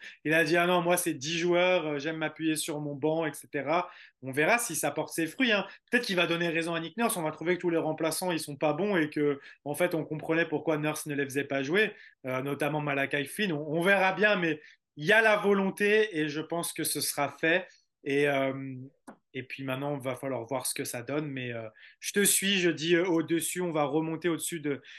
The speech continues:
de la vingtième place. Allez, on va terminer avec des over-under individuels pour parler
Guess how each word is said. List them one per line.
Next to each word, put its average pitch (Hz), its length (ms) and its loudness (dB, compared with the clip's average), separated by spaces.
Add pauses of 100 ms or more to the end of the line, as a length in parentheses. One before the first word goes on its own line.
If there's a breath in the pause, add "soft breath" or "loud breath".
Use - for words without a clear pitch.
(160 loud breath)
de 165 120 4
la 190 160 4
vingtième 185 380 2
place. 175 400 2
Allez, 214 220 4
on 208 80 2
va 196 140 4
terminer 226 720 0 (260 loud breath)
avec 202 460 0
des 190 140 4
over-under 190 1040 0 (100)
individuels 190 840 0
pour - 180 -10
parler 180 420 -2